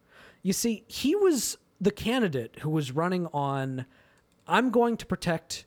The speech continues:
your pre-existing conditions. I'm going to protect your Medicare. I'm going to protect your Medicaid. I'm going to protect Social Security. I'm the candidate who's gonna do that." And to a lot of people that are living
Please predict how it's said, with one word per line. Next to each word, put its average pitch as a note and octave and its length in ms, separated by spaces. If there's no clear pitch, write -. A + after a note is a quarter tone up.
your C3 100
pre-existing C#3 680
conditions. A2 600
I'm A#3+ 220
going A#3 260
to - 100
protect D3 540
your C#3+ 140
Medicare. B2+ 520
I'm G#3 180
going A3+ 240
to F#3+ 60
protect - 500
your D3 140
Medicaid. C3+ 520
I'm G#3 200
going A3+ 240
to - 60
protect D3 460
Social D#3 420
Security. B2+ 640
I'm A#3 200
the C4 60
candidate G#3 400
who's D#3 140
gonna C3+ 180
do A2+ 180
that." - 180
And A#3+ 460
to B3+ 160
a A3+ 40
lot A3 280
of C4 140
people B2+ 500
that E3+ 120
are F3+ 140
living D#3 760